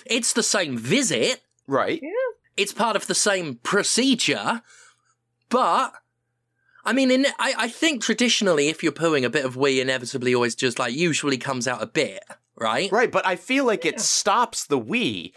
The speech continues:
Speaker 2: so that the poop can commence.
Speaker 1: You wouldn't, like, have wee and poo come out at once. You'd have the poo and then,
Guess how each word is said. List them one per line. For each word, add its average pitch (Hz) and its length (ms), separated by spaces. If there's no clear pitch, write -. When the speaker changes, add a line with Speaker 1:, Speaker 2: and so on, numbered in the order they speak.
Speaker 2:
so 165 220
that 147 140
the 143 80
poop 220 340
can 127 180
commence. 123 640
Speaker 1:
You 175 560
wouldn't, 175 600
like, 147 220
have 135 220
wee 156 140
and 143 100
poo 143 120
come 139 180
out 127 200
at 127 280
once. 151 480
You'd 131 140
have 135 180
the 135 80
poo 131 460
and 131 180
then, 147 520